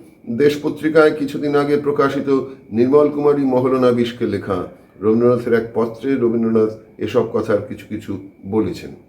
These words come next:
এই স্পিরিট রাইটিং কি রবীন্দ্রনাথ বিশ্বাস করতেন? এ প্রশ্ন স্বাভাবিক। ভাবপ্রবণ কবি হলেও তিনি ছিলেন মহামনীষী। বিনা প্রমাণে কোনো কিছু তার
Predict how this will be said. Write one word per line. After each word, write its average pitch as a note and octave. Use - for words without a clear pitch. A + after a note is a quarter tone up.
এই C#3
স্পিরিট -
রাইটিং G3+
কি F3+
রবীন্দ্রনাথ D#3
বিশ্বাস C3+
করতেন? C3+
এ B2
প্রশ্ন C#3
স্বাভাবিক। F2
ভাবপ্রবণ F3
কবি D#3+
হলেও F3+
তিনি D#3+
ছিলেন E3+
মহামনীষী। A2
বিনা C#3
প্রমাণে F3
কোনো D#3+
কিছু E3
তার D3+